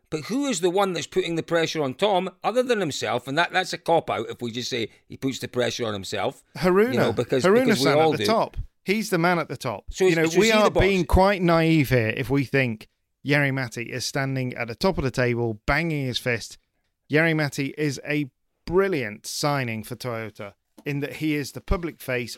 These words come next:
Speaker 2: of that team. He is, he's also a driver, the most experienced driver in the history of the World Rally Championship, who can feed in a whole bunch of,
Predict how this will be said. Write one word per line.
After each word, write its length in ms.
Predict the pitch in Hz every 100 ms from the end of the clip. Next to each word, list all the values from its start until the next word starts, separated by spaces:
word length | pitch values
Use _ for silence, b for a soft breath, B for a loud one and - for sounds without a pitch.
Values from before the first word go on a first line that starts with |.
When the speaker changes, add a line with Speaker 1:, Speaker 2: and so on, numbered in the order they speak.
| -
Speaker 2:
of 220 | 147 123
that 240 | 127 123
team. 360 | - 127 104 104 _ _
He 160 | - 139
is, 180 | 143 131 165
he's 200 | 165 139
also 320 | 175 175 156
a 60 | 131
driver, 360 | 123 156 160
the 260 | 123 117 190
most 300 | 202 185 -
experienced 580 | 139 - - 185 151 127
driver 300 | - 127 117
in 180 | 120 131
the 80 | 120
history 400 | - 170 - 139
of 80 | 123
the 80 |
World 240 | 131 135 123
Rally 220 | 127 120
Championship, 600 | - 123 110 110 123 120 _ _ _ -
who 100 | 139
can 180 | 127
feed 360 | 113 - 170 151
in 240 | 143 131 - _
a 60 | -
whole 480 | - - 190 190 160
bunch 480 | 123 151 147 - -
of, 380 | 127 120 110